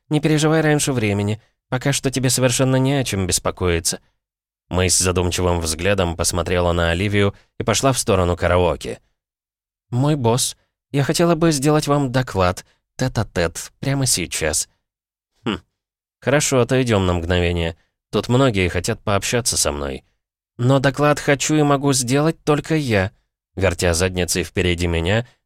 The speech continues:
Оливия направилась в сторону кухни и кладовки. «Тут мало места. Смотри фокус». Мгновение, и мы оказались в небе, откуда направились в сторону бескрайнего океана в поисках одинокой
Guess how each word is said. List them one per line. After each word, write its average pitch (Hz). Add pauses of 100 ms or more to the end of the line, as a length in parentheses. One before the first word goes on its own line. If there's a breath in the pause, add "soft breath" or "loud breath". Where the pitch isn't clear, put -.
Оливия 117
направилась 95
в -
сторону 85
кухни 104
и -
кладовки. 87 (1160)
«Тут 127
мало 139
места. 110 (360)
Смотри 135
фокус». 82 (420)
Мгновение, 92 (280 soft breath)
и 101
мы 143
оказались 131
в 98
небе, 120
откуда 101
направились 92
в -
сторону 95
бескрайнего 87
океана 95
в -
поисках 90
одинокой 92